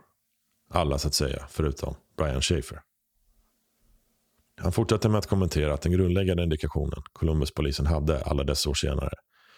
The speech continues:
är att Brian på något sätt äntrade byggnationsområdet och troligen lämnade därifrån.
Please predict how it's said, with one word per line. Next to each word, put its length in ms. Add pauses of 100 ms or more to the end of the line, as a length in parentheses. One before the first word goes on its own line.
(220)
är 140
att 160
Brian 360
på 120
något 240
sätt 200 (140)
äntrade 460
byggnationsområdet 1040 (400)
och 140
troligen 420
lämnade 380
därifrån. 500